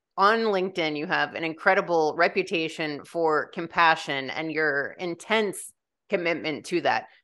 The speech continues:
So why don't you start by telling us, where did that form? Because you said you've been working in healthcare for forty years.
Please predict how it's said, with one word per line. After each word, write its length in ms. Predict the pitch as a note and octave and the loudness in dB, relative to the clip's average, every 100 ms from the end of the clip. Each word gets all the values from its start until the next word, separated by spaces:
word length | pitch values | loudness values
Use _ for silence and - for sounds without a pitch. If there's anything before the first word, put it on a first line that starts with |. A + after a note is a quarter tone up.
| - | -8
So 120 | F3+ | 0
why 120 | F#3+ | 2
don't 200 | D4+ D#4+ | 0 -2
you 80 | A#3 | -6
start 280 | A3+ F3+ F3+ | 2 2 2
by 100 | D#3 | 0
telling 320 | E3+ D#3+ D3+ | 0 -2 -4
us, 160 | C#3+ - | -6 -8
where 460 | D#3 F3+ D4+ C#4+ | -2 0 0 -2
did 260 | G3+ G#3 F3+ | 0 0 4
that 280 | F3 D#3+ - | 4 4 2
form? 340 | F#3 E3 A#2+ | -4 -4 -4
Because 240 | C3 D#3 | -8 -8
you 80 | D#3 | -6
said 180 | D#3 E3+ | -2 -2
you've 120 | E3+ | -2
been 160 | E3+ D#3+ | -4 0
working 300 | F3 F3+ F#3+ | 0 0 -4
in 80 | F#3 | 0
healthcare 440 | F3 E3+ - D#3+ | -2 -2 0 0
for 160 | - B2 | -2 -10
forty 460 | - G3+ A3+ G#3+ | -8 -4 -4 -4
years. 720 | G3 F#3 F#3+ D3 B2 B2+ - | -6 2 4 4 2 -6 -10